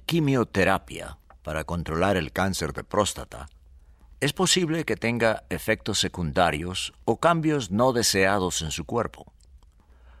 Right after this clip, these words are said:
Los efectos secundarios varían de persona a persona y pueden ser diferentes de un tratamiento al siguiente. Algunas personas no experimentan efectos secundarios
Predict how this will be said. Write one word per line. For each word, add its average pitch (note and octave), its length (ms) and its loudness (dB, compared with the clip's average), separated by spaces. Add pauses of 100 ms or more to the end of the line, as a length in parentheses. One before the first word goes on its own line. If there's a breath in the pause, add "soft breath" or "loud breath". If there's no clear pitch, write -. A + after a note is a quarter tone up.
(100)
Los - 180 0
efectos F#3 540 2
secundarios A2+ 880 0
varían C#3 680 4
de D#3 80 -6
persona G#2 560 4
a D#2+ 80 2
persona - 560 -4 (580)
y E2+ 120 -4
pueden A#2+ 400 4
ser G#2+ 240 2
diferentes F#2 680 0
de D#2 120 -2
un E2 160 -4
tratamiento E2+ 960 -2
al D2+ 160 -2
siguiente. C2+ 640 -8 (1200 soft breath)
Algunas F#3+ 420 2
personas G2+ 760 0 (120)
no C3 220 2
experimentan G#2+ 800 0
efectos F2+ 460 -2
secundarios F#2 880 -2